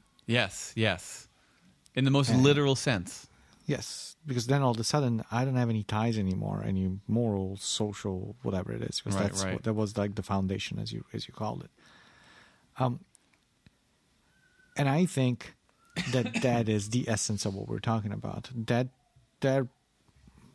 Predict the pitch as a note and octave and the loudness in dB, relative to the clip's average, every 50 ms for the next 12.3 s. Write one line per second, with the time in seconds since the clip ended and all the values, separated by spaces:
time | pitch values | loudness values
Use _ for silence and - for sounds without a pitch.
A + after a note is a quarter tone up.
0 | _ _ _ _ - - - D3+ - - C3+ B2 A#2+ G#2+ A#2 - - B2 A2+ - | _ _ _ _ -12 -4 -4 -2 0 2 2 2 2 0 -2 -2 -2 -2 -2 -2
1 | - G#2 G2+ - - - - - - - B2 A#2 A2+ A2 - - A2+ - - - | -4 -8 -6 -6 -6 -8 -8 -8 -2 0 2 2 2 0 -2 -4 -6 -4 -2 -2
2 | - - - C3+ C3 C3+ C#3 C#3 C#3 C#3 C#3 C3+ C3 B2 A#2 A2 A2 G#2+ G2+ G2+ | -2 0 2 2 4 4 4 2 2 2 2 2 4 4 4 2 4 2 2 2
3 | G2 F#2+ F#2+ F#2+ G2 - _ - - - - - - - - _ _ _ _ _ | 2 2 0 0 -4 -8 _ -20 -20 -20 -20 -20 -20 -20 -20 _ _ _ _ _
4 | - - - - B2 A2+ A2 G#2+ G#2 - _ _ _ _ - - B2 A#2+ A#2+ A2+ | -6 -4 -2 0 2 2 2 0 -2 -4 _ _ _ _ -6 0 2 2 2 2
5 | A#2+ A2 G#2 G#2 G2+ G#2 G#2+ G#2 G#2 G2 F#2+ F#2+ F#2 - - _ - A#2 A2+ G#2+ | 0 -2 0 0 2 2 2 2 2 2 0 0 -2 -6 -10 _ -4 -2 0 0
6 | G#2 G2+ G2+ G#2 F#2+ G2+ A2 G#2+ G#2 G#2 G#2 G#2 G2 - - - G#2+ - - G2 | 0 0 -2 -2 -4 -2 -2 -2 0 0 0 -2 -2 -2 -2 -4 -4 -4 -2 -2
7 | F#2+ F#2+ F#2+ F#2 - G2 F#2 - - - A2 G2 - - - F2+ F2+ F#2+ - _ | -2 -2 -4 -4 -6 -6 -4 -4 0 0 -2 -2 -2 -8 -8 -8 -8 -8 -12 _
8 | _ _ _ _ _ - - _ _ _ _ _ _ _ _ _ _ _ - B2+ | _ _ _ _ _ -20 -20 _ _ _ _ _ _ _ _ _ _ _ -2 0
9 | A#2 A2+ G#2+ G#2+ G#2+ A2+ A#2+ B2+ B2+ A#2+ A#2+ A#2 A2 A2 A2 A2+ A2+ A2+ A2 G#2+ | 2 2 2 2 2 4 4 4 4 4 2 2 0 0 0 2 2 4 4 2
10 | G#2+ G#2+ - - B2+ A#2+ A2 A2 A2+ A#2 A#2+ A2+ G#2 G2 G2 G2 G#2 A2+ _ _ | 2 0 -2 -2 0 2 2 4 4 4 2 2 2 0 0 -2 -4 -8 _ _
11 | _ - B2+ A#2+ A2+ - - - C#3+ C#3+ C3 A#2 G#2 G2+ G2 F#2+ - - G#2 G2+ | _ -6 -4 -4 -4 -4 0 0 2 2 4 2 0 0 -2 -4 -6 -4 -2 -2
12 | F#2+ E2+ - - - - | -2 -2 -4 -8 -16 -20